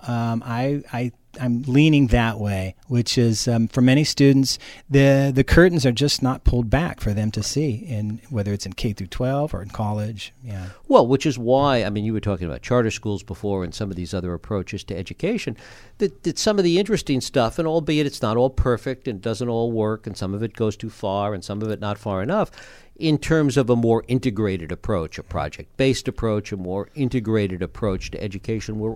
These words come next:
Speaker 2: all these subjects kind of touch each other.
Speaker 1: Yeah. Um, now, wh-,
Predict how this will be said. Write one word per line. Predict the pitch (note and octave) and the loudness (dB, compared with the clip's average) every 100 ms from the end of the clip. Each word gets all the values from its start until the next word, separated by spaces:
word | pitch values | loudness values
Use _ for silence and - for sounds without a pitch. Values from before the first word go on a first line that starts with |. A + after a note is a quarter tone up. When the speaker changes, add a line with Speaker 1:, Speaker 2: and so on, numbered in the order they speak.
| - | -6
Speaker 2:
all | D#3 E3+ | -2 -2
these | D#3 C3+ | -2 -4
subjects | - C#3+ B2+ B2+ - - | -2 -2 0 -4 -6 -12
kind | - C#3+ | -10 -10
of | D3+ | -10
touch | - F3+ - | -2 -2 0
each | A#3 - | -4 -4
other. | C#2+ C#2 - - - - | -8 -8 -12 -12 -18 -10
Speaker 1:
Yeah. | A#2 C3+ B2+ G#2+ G#2+ - | 0 2 2 0 -4 -6
Um, | C#3+ D3+ D3 C#3+ | -2 0 -2 -4
now, | D#3+ D3 C#3+ C#3+ | -2 -2 -2 -4
wh-, | - | -6